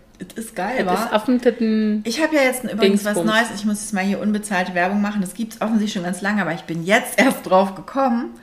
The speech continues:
Speaker 1: Und zwar ist es eine App, die heißt Readly. Kennst du die?
Speaker 2: Hm, schon mal gehört, aber noch nie benutzt.
Speaker 1: Das sind lauter, die haben alle Zeitschriften da. Als,
Speaker 2: Ah, ja, genau.
Speaker 1: als, als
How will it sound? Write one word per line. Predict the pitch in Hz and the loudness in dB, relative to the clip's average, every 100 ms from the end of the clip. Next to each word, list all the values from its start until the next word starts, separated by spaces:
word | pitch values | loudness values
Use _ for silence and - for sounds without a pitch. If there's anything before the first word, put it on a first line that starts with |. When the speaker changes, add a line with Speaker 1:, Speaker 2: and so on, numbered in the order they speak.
| - - - - _ | -20 -20 -20 -20 _
Speaker 1:
Und | 214 208 | 2 2
zwar | - 196 202 | 2 2 2
ist | - 202 | 0 -6
es | 208 | -2
eine | - | -2
App, | 180 - | -2 -4
die | 180 | -6
heißt | 170 175 - | -6 -8 -6
Readly. | 175 208 220 175 175 208 226 | -2 0 -2 -2 -4 -6 -6
Kennst | 220 254 262 | -6 -6 -6
du | |
die? | 294 381 - - _ - | -8 -8 -10 -20 _ -2
Speaker 2:
Hm, | 208 208 196 | 2 4 4
schon | 196 226 | 2 2
mal | 226 | 4
gehört, | 214 208 233 381 - | 4 6 6 4 -4
aber | 220 | -2
noch | 214 | 0
nie | 233 214 | 0 0
benutzt. | 220 180 180 - - | 0 -2 -4 -12 -10
Speaker 1:
Das | 185 202 | -8 -2
sind | 196 196 - | -4 -4 -8
lauter, | 175 180 196 214 208 - - | -2 -2 -2 -4 -4 -6 -8
die | 196 | -4
haben | 202 - | -2 0
alle | 220 233 | -2 -4
Zeitschriften | 254 262 302 - 165 - 139 | -4 -6 -6 -8 -10 -10 -12
da. | 92 - 95 - _ _ - | -12 -12 -14 -18 _ _ -8
Als, | 226 247 | -4 -2
Speaker 2:
Ah, | |
ja, | 240 | -2
genau. | 214 190 | 0 0
Speaker 1:
als, | 180 180 | -2 -2
als | 180 175 175 - | -2 -2 -4 -14